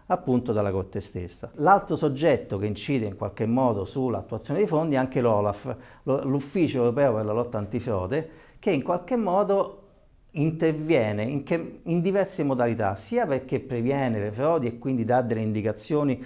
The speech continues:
sull'analisi dei rischi, infatti elabora per la Commissione europea delle politiche antifrode da applicare a tutti i fondi comunitari,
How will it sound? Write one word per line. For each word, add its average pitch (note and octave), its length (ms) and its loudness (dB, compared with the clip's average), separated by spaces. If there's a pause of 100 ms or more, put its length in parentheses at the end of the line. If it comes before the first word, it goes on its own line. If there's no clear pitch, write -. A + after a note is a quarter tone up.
(140)
sull'analisi B2+ 640 2
dei B2 240 0
rischi, G2+ 320 -4
infatti B2+ 800 -4
elabora G#2+ 640 2
per G#2 160 -2
la G#2+ 100 0
Commissione C#3 520 -4
europea A2 420 -2 (240)
delle D3 240 2
politiche C#3 300 2
antifrode B2 580 0
da A2 260 2
applicare A#2+ 540 -2
a G2 40 -4
tutti - 300 -10
i F#2+ 60 -4
fondi G2 240 -6
comunitari, F#2 640 -10